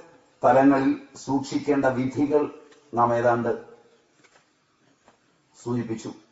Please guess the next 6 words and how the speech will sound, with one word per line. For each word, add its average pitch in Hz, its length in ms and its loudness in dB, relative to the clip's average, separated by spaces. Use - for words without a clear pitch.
പൂർണ്ണമല്ല, 120 520 4
ഭാഗികമായി. 90 640 -4
അന്തരംഗ 170 520 6
സാധനയിൽ 147 560 6
ബാഹ്യമായ 147 840 8
ഉപകരണങ്ങളൊന്നുമില്ല 151 1120 6